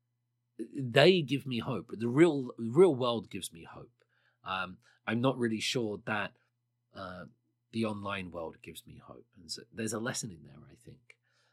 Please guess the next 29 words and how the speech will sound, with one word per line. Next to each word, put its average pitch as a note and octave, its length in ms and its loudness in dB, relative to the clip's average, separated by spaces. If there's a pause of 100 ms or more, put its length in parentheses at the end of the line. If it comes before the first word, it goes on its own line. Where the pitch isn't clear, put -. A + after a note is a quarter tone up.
And F#2+ 220 -10 (200)
it's A2+ 200 -2
also C#3+ 220 4
interesting F#2+ 540 -6 (260)
how G2+ 360 -6 (180)
they G#2 100 -6
treat A2 240 -6
each - 180 -10
other F2+ 260 -10 (240)
with G#2 120 -10
so A2+ 140 -2
much - 280 -10 (120)
love. F2+ 320 -6 (480)
Not D3 240 4
love A#2+ 280 4
in G#2+ 120 -2
the G#2 80 -10
sense - 400 -4
of, F#2+ 340 -6
uh, C#2 280 -10 (520)
sort - 160 -14
of - 80 -10
love A2 260 8
for - 120 -12
your G#2 140 -2
boyfriend F#2+ 640 -6
or E2+ 140 -8
girlfriend, F2+ 800 -4
but F#2 160 -10